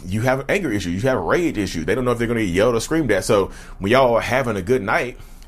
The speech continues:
they figure this is the perfect time to talk. Like, y'all are cool, calm, and collected.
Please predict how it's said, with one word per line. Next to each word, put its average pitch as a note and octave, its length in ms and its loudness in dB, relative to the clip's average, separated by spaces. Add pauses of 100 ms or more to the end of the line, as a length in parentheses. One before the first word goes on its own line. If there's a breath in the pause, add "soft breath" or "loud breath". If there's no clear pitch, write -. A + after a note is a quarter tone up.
(160)
they A2+ 200 2
figure C#3 380 2
this G2 260 -2
is B2+ 60 -6
the G#2+ 140 -4
perfect B2+ 360 -2
time C#3+ 220 0
to G2+ 60 -2
talk. F3+ 280 -2
Like, F2 200 -2
y'all B2 160 2
are G2 100 4
cool, D3 320 -2
calm, C#3+ 260 4
and A#2 60 -4
collected. C3 480 -4